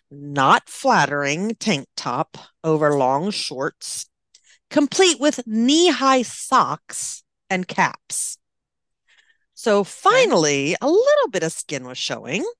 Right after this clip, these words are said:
Speaker 1: Throughout the nineteen twenties, the suits became more and more daring, with
Speaker 2: Uh-huh.
Speaker 1: scoop necks and a tighter fit.
Speaker 2: Ooh.
Speaker 1: Another company,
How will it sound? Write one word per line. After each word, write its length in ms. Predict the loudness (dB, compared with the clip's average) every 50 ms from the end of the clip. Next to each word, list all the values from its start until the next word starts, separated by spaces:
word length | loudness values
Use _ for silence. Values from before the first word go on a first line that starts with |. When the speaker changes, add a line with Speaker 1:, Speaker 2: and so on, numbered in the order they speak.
| _ _ _ _ _ _ _ _ _ _ _ _ _ _ _ -2
Speaker 1:
Throughout 360 | 2 4 6 6 6 6 4
the 80 | 2 2
nineteen 520 | 2 2 0 0 0 -4 -4 -4 -4 -4 -4
twenties, 560 | -4 -2 -2 0 0 0 -2 -4 -4 -4 -4
the 120 | -4 -4
suits 340 | -4 -4 -4 -6 -8 -8 -8
became 400 | -8 -6 -2 0 0 0 0 -2
more 260 | -4 -4 -2 0 2
and 180 | 2 2 2 2
more 320 | 0 0 0 0 0 -2 -4 _ _
daring, 920 | -2 0 0 2 2 4 4 2 2 0 -2 -4 -8 -12 -10 -6 -6 -8 -8 _ _ _ _ _ _ 2
with 140 | 2 4 4
Speaker 2:
Uh-huh. 260 | 4 2 0 0 -2 -6 _ _ _
Speaker 1:
scoop 320 | 2 4 4 4 4 0 -6 -6
necks 640 | -4 -2 0 2 2 0 0 -4 -8 -8 -8 -8 -4 -2
and 160 | 0 0 2
a 80 | 0 -2
tighter 520 | -2 -4 -6 -2 -2 0 0 0 -2 -4
fit. 680 | -4 -10 _ -8 -8 -8 -10 _ -8 -6 -6 -6 -6 -10 _ _ -18
Speaker 2:
Ooh. 360 | -16 -14 -14 -14 -14 -16 -18 _ -20 -20 -20 _ _ _ _ _ _ _ _ _ _ _ _ _ -4
Speaker 1:
Another 480 | -4 -2 0 0 2 2 4 4 4 2
company, 720 | 2 0 0 -2 -2 -2 -8 -8 -6 -6 -6 -6 -6 -8